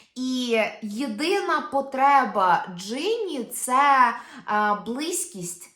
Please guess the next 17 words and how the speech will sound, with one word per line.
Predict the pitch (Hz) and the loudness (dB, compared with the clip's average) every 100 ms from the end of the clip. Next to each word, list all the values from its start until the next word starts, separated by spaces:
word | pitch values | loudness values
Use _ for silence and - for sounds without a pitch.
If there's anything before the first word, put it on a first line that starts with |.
| _ | _
це | - - 247 254 247 | -12 -2 2 4 4
можливість | 240 220 233 277 262 262 - | 0 -6 -6 -6 -8 -10 -10
поділитися | - 214 226 294 403 311 - 214 | -8 -4 -4 0 -2 -2 -8 -8
своїми | - 208 214 262 233 | -6 -6 -6 -4 -4
переживаннями. | 233 226 226 233 226 226 190 165 - - _ _ - - - - 214 | -2 0 0 -2 0 2 2 -2 -12 -18 _ _ -20 -20 -20 -18 -14
Джорджія | 196 269 320 466 480 - 311 196 185 | -6 2 4 4 2 -4 -2 0 -2
ж, | - - 233 | -4 -10 -8
навпаки, | 254 262 - 220 - 262 262 185 131 - - - | -6 -6 -6 -8 -6 -6 -4 -4 -6 -12 -20 -18
вона | 214 220 247 262 294 285 220 | -6 -2 0 4 4 4 2
звикла | 202 196 226 311 359 320 | -4 -4 -2 -2 -2 -4
тримати | - 233 226 240 254 - | -4 -4 -2 0 0 -2
все | 220 - 240 | -6 -6 -6
в | - | -8
собі, | - 202 220 302 294 | -8 -10 -6 -6 -6
і | 240 | -4
ми | 220 240 285 247 170 165 | -4 -4 -4 -4 -6 -8
з | 208 196 269 233 165 | -10 -6 -2 -2 -2